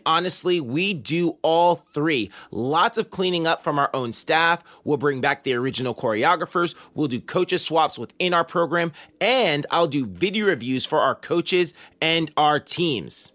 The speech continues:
So if you're looking for a second set of eyes as you're gearing up for a big event,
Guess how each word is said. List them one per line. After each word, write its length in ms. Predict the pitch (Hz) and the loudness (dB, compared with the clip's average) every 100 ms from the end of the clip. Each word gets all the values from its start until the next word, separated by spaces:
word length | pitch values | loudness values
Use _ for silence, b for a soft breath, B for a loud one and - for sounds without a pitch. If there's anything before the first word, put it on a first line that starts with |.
| - | -8
So 220 | - 196 - | 0 0 0
if 160 | - | -4
you're 160 | 143 208 | 2 2
looking 240 | 220 208 | 2 -4
for 160 | 196 160 | -2 -2
a 60 | 113 | -2
second 440 | - 202 185 165 | -2 0 -2 -2
set 220 | - 180 | -2 0
of 100 | 147 - | -2 0
eyes 300 | 151 170 156 | 2 2 0
as 180 | 147 110 | -4 0
you're 160 | 170 | -2
gearing 400 | 127 143 165 160 | 0 0 0 0
up 160 | 165 - | -2 -2
for 140 | 160 | -2
a 100 | 135 | -2
big 240 | 110 151 135 | -2 -2 -2
event, 320 | 107 151 | -2 -4